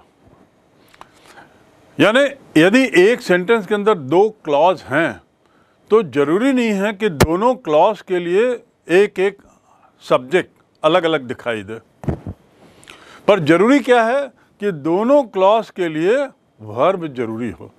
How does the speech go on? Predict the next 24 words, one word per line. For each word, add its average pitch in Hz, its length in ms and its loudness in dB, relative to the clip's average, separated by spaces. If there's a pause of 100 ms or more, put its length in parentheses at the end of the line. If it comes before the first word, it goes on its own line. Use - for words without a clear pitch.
(500)
दोनों 190 460 2
क्लॉज 175 440 0
के 156 140 -8
लिए 190 200 0
वर्ब 160 760 -2
जरूरी 139 500 -4
हो। 117 340 -4 (400)
In 139 80 0
other 160 240 0
word, 139 360 0 (320)
a 147 120 2 (240)
clause 202 460 2 (140)
is 147 140 -6
a 127 240 -6
group 208 280 -2
of 135 120 -2 (120)
words 143 460 2 (680)
which 156 340 0
includes 196 500 0 (120)
a 160 300 -2
subject 156 480 2 (580)
and 214 220 0 (120)
a 170 80 -2 (600)
verb। 113 300 0